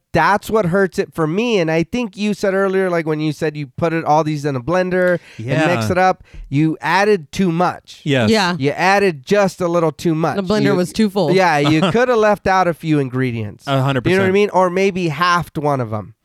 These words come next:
Speaker 2: Yes.
Speaker 1: Something. But y-, there's just a lot going on. And I do, uh, again, you're right.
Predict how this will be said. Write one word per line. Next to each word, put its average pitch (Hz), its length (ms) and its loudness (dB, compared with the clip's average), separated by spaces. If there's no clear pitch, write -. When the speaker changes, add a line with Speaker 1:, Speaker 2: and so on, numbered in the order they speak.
Speaker 2:
Yes. 185 180 0
Speaker 1:
Something. 185 640 -2
But 175 200 2
y-, 156 140 -14
there's 165 240 2
just - 440 -4
a 156 140 2
lot 165 500 2
going 160 360 2
on. 113 440 0
And 160 360 0
I 240 260 2
do, 262 400 -2
uh, 190 220 -2
again, 196 680 0
you're 208 280 2
right. 208 440 0